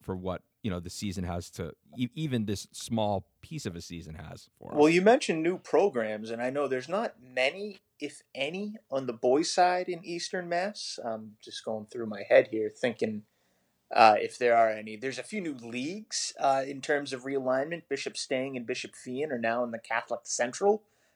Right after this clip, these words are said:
Speaker 2: uh, with your Archies, your, uh, Saint Mary's, Austin Prep, uh, schools like that after the E A C,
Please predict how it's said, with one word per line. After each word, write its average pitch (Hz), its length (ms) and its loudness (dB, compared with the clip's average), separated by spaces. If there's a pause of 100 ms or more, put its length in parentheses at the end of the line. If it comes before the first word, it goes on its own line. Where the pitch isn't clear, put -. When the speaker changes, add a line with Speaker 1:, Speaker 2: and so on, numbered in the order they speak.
(160)
Speaker 2:
uh, 123 240 8
with 110 260 -8
your 107 180 -2
Archies, 110 720 -2
your, 104 280 -12 (240)
uh, - 180 -14
Saint 101 300 -6
Mary's, 113 540 2
Austin 110 360 0
Prep, 113 360 4 (480)
uh, 113 120 6
schools 127 340 -2
like 117 200 4
that 110 240 8
after 110 280 -8
the 104 100 -12
E 117 320 -6
A 107 40 -10
C, 110 580 -10